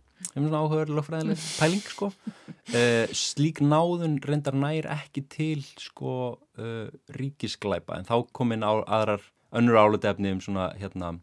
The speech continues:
Speaker 1: hvort að, að forsetinn sé ónæmur fyrir saksókn þegar hann situr í embætti og svo framvegis. Þannig að það er,
Speaker 2: Mm.
Speaker 1: hérna, ég held að megi gera ráð fyrir að það sé allt saman búið ef að forset-, ef að Trump yrði kosinn. En ef hann tapar, þá auðvitað, hérna,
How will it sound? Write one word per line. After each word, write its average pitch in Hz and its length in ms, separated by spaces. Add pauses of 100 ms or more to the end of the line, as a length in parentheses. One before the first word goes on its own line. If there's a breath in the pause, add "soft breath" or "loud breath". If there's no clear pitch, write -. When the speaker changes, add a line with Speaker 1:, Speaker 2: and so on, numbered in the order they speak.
(560)
Speaker 1:
hvort 107 280
að, 98 160
að 104 160
forsetinn 101 440
sé 123 180
ónæmur 101 560
fyrir 104 220
saksókn 92 600
þegar 95 200
hann 92 120
situr 90 300
í - 20
embætti 80 320
og 82 80
svo - 80
framvegis. 76 240
Þannig 85 160
að 90 80
það 101 80
er, 123 80
Speaker 2:
Mm. 98 120
Speaker 1:
hérna, 92 260 (460)
ég 98 100
held 95 240
að 95 100
megi 101 300
gera 98 180
ráð 92 160
fyrir 92 160
að 90 60
það 90 160
sé 92 100
allt 85 140
saman 82 200
búið 92 360 (120)
ef 95 200
að 80 100
forset-, 90 300
ef 92 180
að 85 140 (140)
Trump - 360
yrði 87 220 (380)
kosinn. 110 360 (720 soft breath)
En 143 120
ef - 20
hann 113 140
tapar, 104 260
þá - 160
auðvitað, 107 480
hérna, 95 300